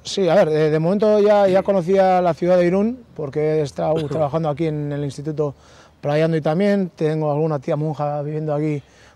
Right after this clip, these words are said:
Speaker 1: por el centro de Irún también, entonces conozco un poco de Irún, de fiestas de San Marcial también, y, pero bueno, aparte de eso, ahora ya centrándonos un poco en lo deportivo, eh, pues sí, eh, desde que ya firmé por el Real Unión, están siendo días ajetreados, normal,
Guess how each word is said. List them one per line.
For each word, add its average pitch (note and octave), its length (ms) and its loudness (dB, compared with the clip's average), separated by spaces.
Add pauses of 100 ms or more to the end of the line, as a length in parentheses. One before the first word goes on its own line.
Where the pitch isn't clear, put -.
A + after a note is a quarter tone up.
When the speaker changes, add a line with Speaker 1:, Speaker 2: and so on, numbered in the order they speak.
Speaker 1:
por D3+ 140 -2
el D3 60 0
centro E3 280 0
de E3 80 4
Irún E3+ 160 2
también, F3+ 320 0
entonces E3 340 -2
conozco E3+ 340 -2
un F3 80 0
poco F3 220 0
de F3 80 2
Irún, G#3+ 300 0 (340)
de D3 140 -8
fiestas D#3 260 -2
de D3 60 0
San D3+ 160 -4
Marcial D3+ 320 -2
también, G#3 420 -2 (640)
y, D#3 400 0
pero D#3 200 2
bueno, C3+ 300 0
aparte C#3 360 -4
de D3+ 80 0
eso, D3+ 200 -4
ahora D3+ 200 2
ya D3 200 0
centrándonos D3+ 520 -6
un D3+ 60 -6
poco D3 160 -4
en D3 60 -4
lo D3+ 60 -2
deportivo, E3+ 580 0 (600)
eh, C3 500 -4
pues C#3 140 -8
sí, E3+ 180 -2 (160)
eh, C3 320 -6
desde B2+ 220 -8
que C3 360 -6
ya C#3+ 120 -2
firmé D3 280 -6
por C#3+ 180 -6
el C#3 120 -4
Real D3+ 180 -2
Unión, D#3 360 -4 (460)
están D#3+ 220 -8
siendo D3+ 240 -4
días D3+ 400 -2
ajetreados, D3 680 -4
normal, D3 480 -2